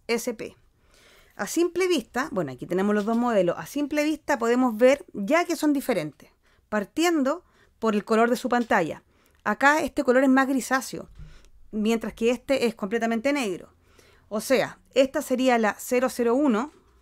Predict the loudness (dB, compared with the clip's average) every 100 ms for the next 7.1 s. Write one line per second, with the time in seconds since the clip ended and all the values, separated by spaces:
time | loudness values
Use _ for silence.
0 | _ _ _ -14 -8 -4 -2 -2 -2 -2
1 | -2 -2 -2 -4 -4 -2 -2 -2 -4 -2
2 | 0 -2 -2 -4 -4 -4 -8 -12 0 2
3 | 2 -2 -2 -2 0 0 -2 -2 -6 _
4 | _ _ _ _ _ _ _ _ _ _
5 | -8 -8 -6 -8 -4 -2 -2 -2 -8 _
6 | _ _ -20 -20 _ _ _ -8 -6 -6